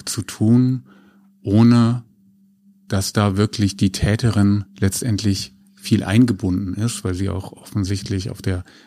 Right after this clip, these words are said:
Rezeptionsseite sehr eingeschränkt ist. Äh, wer wurde denn da jetzt noch befragt? Den Gutachter hast du bereits erwähnt. Wurden noch irgendwelche Zeugen oder medizinischen Gutachter oder so etwas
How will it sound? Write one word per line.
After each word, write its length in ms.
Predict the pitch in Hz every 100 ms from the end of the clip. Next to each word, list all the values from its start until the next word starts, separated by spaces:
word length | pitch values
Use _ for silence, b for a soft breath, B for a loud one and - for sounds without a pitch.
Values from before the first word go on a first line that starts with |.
| -
Rezeptionsseite 1400 | 110 104 - - 110 127 123 - 98 87 90 - 90 - b b
sehr 220 | - 95
eingeschränkt 560 | 87 92 98 - 104 101
ist. 220 | 110 - - B B B -
Äh, 180 | 110 101
wer 160 | 107
wurde 200 | 101 123
denn 160 | 110 107
da 80 | 104
jetzt 260 | 101 101
noch 140 | 113 104
befragt? 680 | 117 - 90 82 - - -
Den 320 | 107 101 98 95
Gutachter 540 | 127 185 139 - 117
hast 160 | 110 113
du 60 |
bereits 260 | 104 101 -
erwähnt. 520 | 101 87 113 147 143
Wurden 160 | 120 110
noch 100 | 104
irgendwelche 440 | 113 113 107 -
Zeugen 600 | - - 113 139 139 135
oder 160 | 131 110
medizinischen 840 | 104 98 95 131 160 156 160 151
Gutachter 520 | 139 143 156 - 139 143
oder 140 | 135
so 100 | 131
etwas 300 | 135 135 -